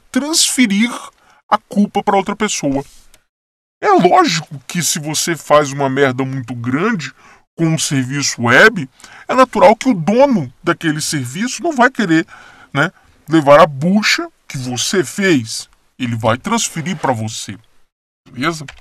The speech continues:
No caso, é, tem um, você pode tá assim, "Ah,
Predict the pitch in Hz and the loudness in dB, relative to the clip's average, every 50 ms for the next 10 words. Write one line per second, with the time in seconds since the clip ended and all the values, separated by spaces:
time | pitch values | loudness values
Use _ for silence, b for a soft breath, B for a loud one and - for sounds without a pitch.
0 | b b b b b b b b b 190 190 - - 156 147 180 190 156 135 120 | b b b b b b b b b -8 -8 0 6 8 8 8 8 6 2 -10
1 | 117 _ _ _ _ b b b b b b b b b b b b b b - | -12 _ _ _ _ b b b b b b b b b b b b b b -2
2 | 120 123 127 131 123 113 113 160 202 226 226 202 156 127 117 113 _ b b b | 2 4 6 6 4 4 0 0 0 2 0 0 0 -2 -4 -8 _ b b b
3 | b b b - 123 117 131 151 156 139 - 151 147 - - 160 143 139 170 214 | b b b -12 -10 -2 0 0 0 2 2 0 0 0 -2 -4 -2 2 4 6
4 | 226 196 147 | 8 8 6